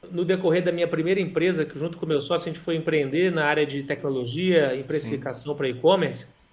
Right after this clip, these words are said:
Speaker 1: toda vez me perguntavam, "Vabo, qual é o seu próximo desafio?"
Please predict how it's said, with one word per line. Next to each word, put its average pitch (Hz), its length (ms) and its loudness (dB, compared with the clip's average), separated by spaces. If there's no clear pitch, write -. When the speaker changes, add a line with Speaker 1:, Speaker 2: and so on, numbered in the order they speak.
Speaker 1:
toda 277 140 6
vez 247 160 4
me 240 60 4
perguntavam, 180 760 4
"Vabo, 180 320 4
qual 294 220 -2
é 302 40 -2
o - 40 0
seu 226 180 4
próximo 196 420 4
desafio?" 151 720 -2